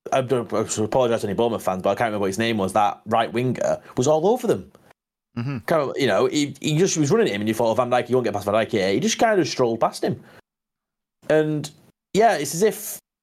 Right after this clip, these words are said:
Speaker 1: uh, them two years have gone, and now Pe-, I fe-, I feel like a lot of fans are still, like,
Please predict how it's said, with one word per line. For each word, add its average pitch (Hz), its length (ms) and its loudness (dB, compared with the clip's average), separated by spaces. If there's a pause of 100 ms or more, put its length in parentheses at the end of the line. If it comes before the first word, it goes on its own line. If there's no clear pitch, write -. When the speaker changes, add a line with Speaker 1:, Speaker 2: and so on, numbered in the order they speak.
Speaker 1:
uh, 127 60 0
them 151 320 0
two 190 120 2
years 175 300 4
have 95 140 -14
gone, 98 420 0
and 117 160 0
now 117 360 0 (180)
Pe-, 151 160 2
I 135 80 0
fe-, 147 100 2
I 139 140 4
feel 143 160 0
like 120 160 2
a 117 40 -2
lot 123 160 2
of 117 80 -4
fans 127 360 0
are 107 40 2
still, 101 280 0
like, 98 340 0